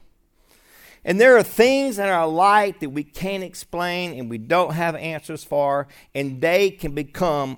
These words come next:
a distraction to steal our joy and to keep us from having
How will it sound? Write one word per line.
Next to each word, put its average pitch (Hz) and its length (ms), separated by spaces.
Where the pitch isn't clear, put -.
a 127 80
distraction 139 1000
to 113 80
steal 160 500
our 185 140
joy 131 560
and 117 180
to 120 80
keep 180 540
us 135 240
from 120 160
having 113 560